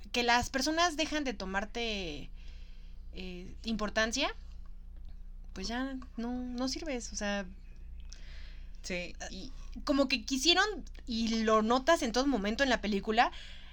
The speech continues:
Speaker 1: dar esta, que Hollywood es como un plástico, ¿no?
Speaker 2: Exacto, sí.
Speaker 1: Y este, y pues nuestro pobre Dalton sigue
Speaker 2: tratando de encajar en ese mundo plástico de Hollywood.
Speaker 1: Mm,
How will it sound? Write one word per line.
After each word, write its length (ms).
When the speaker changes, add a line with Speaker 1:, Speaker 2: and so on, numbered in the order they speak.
Speaker 1:
dar 260
esta, 1000
que 220
Hollywood 380
es 100
como 240
un 80
plástico, 680
¿no? 220
Speaker 2:
Exacto, 760
sí. 280
Speaker 1:
Y 180
este, 440
y 180
pues 320
nuestro 320
pobre 300
Dalton 480
sigue 580
Speaker 2:
tratando 500
de 100
encajar 560
en 140
ese 220
mundo 320
plástico 460
de 180
Hollywood. 560
Speaker 1:
Mm, 540